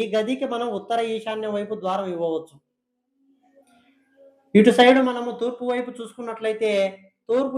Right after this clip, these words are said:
ఈశాన్యము ఈ గదికి, ఇది ఉచ్చ స్థానం, ఇక్కడ ద్వారం ఇవ్వవచ్చు. ఈ గదికి, నైరుతి గదికి మనకు రెండే ద్వారాలు వస్తాయి, ఒకటి తూర్పు ఈశాన్యము లేదా ఉత్తర ఈశాన్యము. అదేవిధంగా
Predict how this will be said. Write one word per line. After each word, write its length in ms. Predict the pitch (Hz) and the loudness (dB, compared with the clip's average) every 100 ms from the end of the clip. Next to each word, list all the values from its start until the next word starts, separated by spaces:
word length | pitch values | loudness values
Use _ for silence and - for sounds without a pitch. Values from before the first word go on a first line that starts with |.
| 233 226 | -2 -4
ఈశాన్యము 500 | 220 220 214 196 185 180 | -4 -4 -2 -2 -2 -2
ఈ 20 | 180 | -2
గదికి, 260 | 185 185 160 | -4 -4 -6
ఇది 100 | 175 202 | -6 -6
ఉచ్చ 140 | 196 220 220 | -8 -10 -6
స్థానం, 300 | 208 190 139 - _ | -4 -4 -8 -14 _
ఇక్కడ 200 | _ 240 240 | _ -6 -2
ద్వారం 260 | 190 190 190 175 | -2 -2 -2 -2
ఇవ్వవచ్చు. 400 | 160 156 147 127 _ _ _ _ _ _ _ - | -2 -2 -4 -16 _ _ _ _ _ _ _ -2
ఈ 120 | 202 233 202 | 0 0 -2
గదికి, 320 | 208 254 254 214 | -2 -4 -4 -2
నైరుతి 360 | 208 226 240 220 | -2 -2 -2 -2
గదికి 260 | 220 220 233 214 | 0 -2 -4 -6
మనకు 240 | 202 190 165 | -8 -10 -10
రెండే 300 | 170 196 220 214 | -10 -8 -8 -6
ద్వారాలు 360 | 202 202 196 180 | -4 -4 -6 -6
వస్తాయి, 460 | 175 190 185 190 190 170 - _ | -10 -8 -8 -6 -8 -10 -16 _
ఒకటి 220 | 175 233 226 - | -8 -8 -8 -6
తూర్పు 260 | 214 214 220 214 | -6 -4 -6 -6
ఈశాన్యము 420 | 214 214 214 233 208 | -8 -8 -6 -6 -2
లేదా 180 | 196 202 175 | -2 -2 -4
ఉత్తర 200 | - 185 170 | -8 -10 -10
ఈశాన్యము. 440 | 156 156 139 127 123 _ _ _ _ _ _ _ _ - | -12 -14 -18 -20 -20 _ _ _ _ _ _ _ _ 8
అదేవిధంగా 500 | 196 247 247 247 247 | 10 12 10 8 4